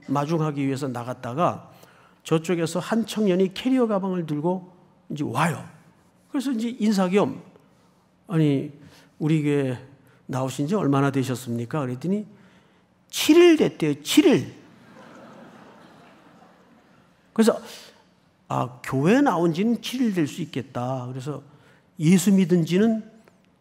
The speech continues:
얼마나 되셨습니까?" 그랬더니 "교회는 여기가 처음이래요."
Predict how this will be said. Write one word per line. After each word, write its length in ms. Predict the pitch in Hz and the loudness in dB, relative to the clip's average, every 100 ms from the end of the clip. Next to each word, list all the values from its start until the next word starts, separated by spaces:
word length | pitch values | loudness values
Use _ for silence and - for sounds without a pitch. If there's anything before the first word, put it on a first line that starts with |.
| _ _ _ | _ _ _
얼마나 380 | - 135 170 180 | -4 2 4 4
되셨습니까?" 600 | 151 131 131 135 127 147 | 2 -2 -4 -4 -6 -6
그랬더니 460 | 131 117 165 151 110 - _ _ _ _ _ _ - | -10 -10 -6 -6 -8 -20 _ _ _ _ _ _ 2
"교회는 460 | 220 262 330 320 | 6 8 8 8
여기가 260 | 220 262 302 | 8 8 6
처음이래요." 580 | - 339 392 311 139 | 8 6 8 6 4